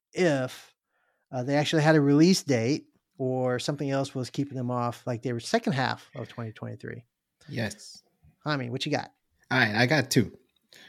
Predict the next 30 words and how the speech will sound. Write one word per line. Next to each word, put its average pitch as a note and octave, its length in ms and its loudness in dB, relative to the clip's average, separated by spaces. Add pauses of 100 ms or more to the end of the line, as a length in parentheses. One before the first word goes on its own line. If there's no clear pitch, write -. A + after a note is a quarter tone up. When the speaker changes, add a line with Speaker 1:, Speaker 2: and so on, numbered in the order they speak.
(160)
Speaker 2:
And A#2+ 300 6
one F#3+ 180 8
of F3+ 80 8
them D#3+ 280 6
is A2 400 0
definitely B2 600 2
on A2+ 140 0
a G#2 40 -2
lot G#2+ 200 -2
of G#2 60 -2
people's G#2+ 440 -6
list. A#2 280 -2
It's A2+ 100 -2
gotta G#2+ 240 -2
be A2+ 140 -2
the, A2 240 0
the A#2 80 0
Spider-Man A2+ 500 2
sequel. - 480 -4 (800)
Speaker 1:
Spider-Man A#2+ 640 -6
Two. - 260 -6 (460)
Speaker 2:
Insomniac C#3+ 720 0
did A2+ 160 0
a G2+ 60 0
great B2+ 500 -2
job B2 340 0
with A#2+ 100 -6
the A#2+ 80 -2
first G#2+ 360 -6
one. A2 280 -8